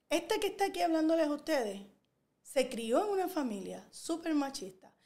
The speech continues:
y en una familia con unos valores tradicionales casi ridículos. Y estoy aquí hablándoles a ustedes de la perspectiva de género. ¿Por qué yo estoy hablando de aquí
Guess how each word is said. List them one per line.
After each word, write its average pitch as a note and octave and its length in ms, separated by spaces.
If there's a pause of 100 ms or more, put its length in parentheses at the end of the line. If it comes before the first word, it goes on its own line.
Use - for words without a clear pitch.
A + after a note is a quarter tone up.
(160)
y A#3 100
en A3 80
una D#4 240
familia A3 480
con G3 180
unos D#4 220
valores C#4 380
tradicionales A3+ 760 (880)
casi D#4 720
ridículos. A#3 840 (680)
Y - 80
estoy B3 220
aquí D#4 220
hablándoles C#4 460
a A#3+ 40
ustedes A#3 340
de G3+ 80
la G3 120
perspectiva G3 500
de G#3 80
género. G3 320
¿Por A3+ 160
qué D#4 140
yo F#4+ 80
estoy F#4+ 160
hablando F#4+ 320
de F#4+ 160
aquí - 280